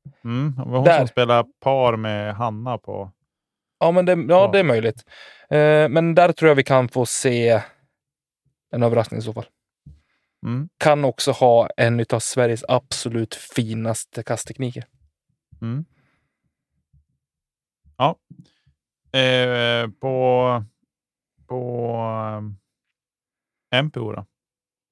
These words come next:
Speaker 2: Mm.
Speaker 1: <laughs> Vad lätt det blev.
Speaker 2: <laughs> Ja, visst blev det. Nej, men alltså, det är s-, samma sak där lite grann. Vi fick ju smaka på en hel del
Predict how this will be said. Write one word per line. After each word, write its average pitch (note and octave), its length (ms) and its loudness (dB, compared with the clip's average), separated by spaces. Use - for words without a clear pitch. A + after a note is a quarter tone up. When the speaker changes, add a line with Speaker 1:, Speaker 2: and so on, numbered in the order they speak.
Speaker 2:
Mm. A#2 300 -4
Speaker 1:
<laughs> E3 140 -10
Vad A2+ 240 -4
lätt A#2 200 -12
det G#2+ 100 -12
blev. G2 260 -14
Speaker 2:
<laughs> - 340 -10
Ja, C3+ 120 2
visst - 240 -12
blev C#3 160 0
det. B2+ 120 -4
Nej, D#3+ 560 4
men D#3+ 120 2
alltså, D#3 180 2
det D3+ 300 -2
är E3 40 4
s-, - 200 -2
samma A#2+ 260 -4
sak A#2 220 2
där B2 200 4
lite A#2 200 -4
grann. A2+ 140 0
Vi A2 60 -6
fick - 220 -6
ju B2 40 -6
smaka B2+ 400 0
på B2+ 140 0
en A2+ 60 0
hel A#2 280 0
del B2+ 360 2